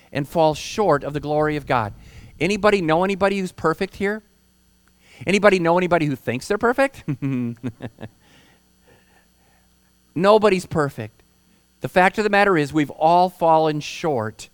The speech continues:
before God. Nobody is, nobody loves God all the time. Nobody loves other people perfectly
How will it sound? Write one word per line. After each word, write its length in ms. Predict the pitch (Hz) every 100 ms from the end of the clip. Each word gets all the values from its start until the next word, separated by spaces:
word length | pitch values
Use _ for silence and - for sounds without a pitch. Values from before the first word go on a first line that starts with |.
| _ _ _
before 400 | - 135 - 135
God. 380 | 123 127 113 113
Nobody 400 | 208 220 202 147
is, 220 | 117 - - - - 233
nobody 260 | 220 185
loves 460 | 135 135 156 147 131
God 360 | 147 139 139 -
all 300 | 156 160 165
the 100 | 147
time. 380 | - 156 151 156
Nobody 260 | 202 185
loves 340 | 143 151 160 151
other 220 | - 156 139
people 320 | 160 147 143
perfectly 640 | - 165 156 147 151 143